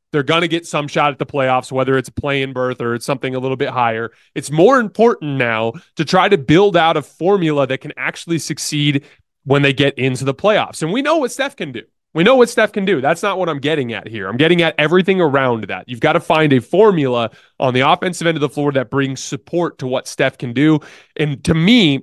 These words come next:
when you actually look down the roster, in the same way, like, when you look at the roster for the Lakers, it's like, you see LeBron and A D, and it's like, offensive skill is their next kind of,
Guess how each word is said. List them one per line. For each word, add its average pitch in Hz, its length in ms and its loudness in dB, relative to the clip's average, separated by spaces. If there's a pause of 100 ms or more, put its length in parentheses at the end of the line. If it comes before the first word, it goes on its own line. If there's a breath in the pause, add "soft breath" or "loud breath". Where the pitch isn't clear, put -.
when 156 180 0
you 170 160 2
actually 202 280 0
look 170 260 -4
down 196 240 -2
the 202 80 -4
roster, 208 420 -2
in 185 220 -4
the 196 60 -4
same 285 180 -6
way, 254 100 -6
like, 202 160 -6
when 175 120 -6
you 151 100 -4
look 170 180 -2
at 190 140 -2
the 160 80 -4
roster 156 400 0
for 160 100 -6
the 135 80 -8
Lakers, 139 460 -4
it's 135 160 -4
like, 135 200 2 (240 loud breath)
you 147 60 -6
see 147 120 0
LeBron 160 240 4
and 156 80 2
A 151 100 2
D, 165 180 2
and 147 80 0
it's 139 120 -4
like, 143 180 -4 (440)
offensive 180 440 0
skill 151 400 0
is 113 140 -8
their 127 140 -4
next 131 360 -8 (160)
kind 127 120 0
of, 104 140 -4